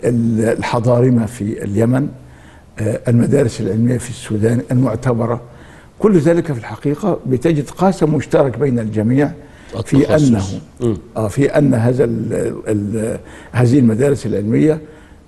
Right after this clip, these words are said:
Speaker 1: بتعنى بتدريس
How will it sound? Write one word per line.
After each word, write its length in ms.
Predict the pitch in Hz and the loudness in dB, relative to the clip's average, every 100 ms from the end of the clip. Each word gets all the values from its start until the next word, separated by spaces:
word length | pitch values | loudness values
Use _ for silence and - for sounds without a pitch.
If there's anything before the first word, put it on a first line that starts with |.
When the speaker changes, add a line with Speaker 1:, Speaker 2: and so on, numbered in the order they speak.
| - | -16
Speaker 1:
بتعنى 1000 | - 117 123 131 131 - 185 151 123 117 117 - | -6 2 4 4 -2 2 2 2 0 -2 -6 -10
بتدريس 840 | 107 123 107 131 160 117 - - | -4 -2 0 2 2 0 -6 -20